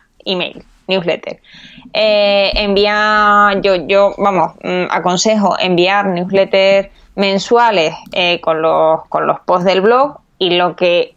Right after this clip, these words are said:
ya dije en otro programa y reitero, es que siempre que se pueda, siempre que te, siempre que dé el presupuesto, aconsejo personalizar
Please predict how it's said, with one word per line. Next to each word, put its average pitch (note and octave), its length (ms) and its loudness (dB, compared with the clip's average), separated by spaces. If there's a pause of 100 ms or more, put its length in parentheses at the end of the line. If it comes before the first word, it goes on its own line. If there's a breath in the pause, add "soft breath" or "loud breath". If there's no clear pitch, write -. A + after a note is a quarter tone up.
ya F#3+ 260 0
dije G3+ 220 0
en F#3+ 80 -2
otro F#3 840 2
programa G3 640 0
y F3+ 180 -4
reitero, D3+ 640 -2 (400 loud breath)
es A3 180 -2
que B3+ 320 -2 (200)
siempre C4+ 600 0
que C4 120 0
se A3+ 240 0
pueda, A#3 580 0
siempre G#3 440 0
que G#3+ 120 0
te, G3 640 2
siempre G#3 300 0
que A#3 140 0
dé A3 80 2
el G#3 100 -4
presupuesto, G3+ 760 -2
aconsejo G3+ 760 0
personalizar G3+ 960 0